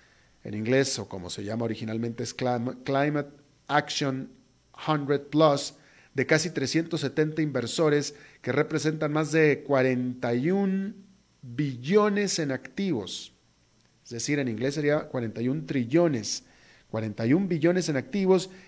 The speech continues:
y que cabildean a las empresas para que reduzcan sus emisiones de carbono en línea con el Acuerdo de París.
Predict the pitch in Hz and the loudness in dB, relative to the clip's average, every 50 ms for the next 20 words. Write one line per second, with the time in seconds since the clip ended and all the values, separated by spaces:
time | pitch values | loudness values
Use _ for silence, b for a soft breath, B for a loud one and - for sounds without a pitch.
0 | B B 120 113 - 120 - 131 113 113 120 120 120 120 160 196 196 190 196 185 | B B -6 -2 -2 0 2 2 2 4 4 2 4 4 6 6 6 6 4 4
1 | 175 151 131 117 127 120 120 117 - 180 180 170 175 170 175 - 139 123 - - | 4 2 2 2 0 -2 -2 0 2 2 2 2 2 0 0 0 0 0 0 0
2 | 120 117 110 113 113 117 151 156 151 - 190 180 151 147 127 - 123 117 113 110 | -2 -2 0 0 2 2 2 2 2 0 -2 -2 -2 -2 -4 -2 -2 -2 -2 -2
3 | 110 - 175 170 175 175 170 139 143 135 - 120 117 120 127 151 180 175 170 156 | -2 0 0 2 2 2 2 0 0 -2 -2 -4 -4 -2 0 2 4 4 4 4
4 | 151 147 151 - - - 233 240 247 220 220 220 214 202 196 185 180 170 170 165 | 2 2 0 -4 -4 4 6 6 6 6 4 2 2 2 2 4 4 4 4 4
5 | 165 165 B B B B B B - 170 180 185 185 180 170 165 - - 139 127 | 2 -2 B B B B B B 2 2 4 4 4 2 2 0 0 2 4 4
6 | 123 120 127 127 127 123 127 139 139 156 156 131 - - - - - | 4 4 4 2 2 2 4 4 6 6 6 4 2 -2 -6 -8 -10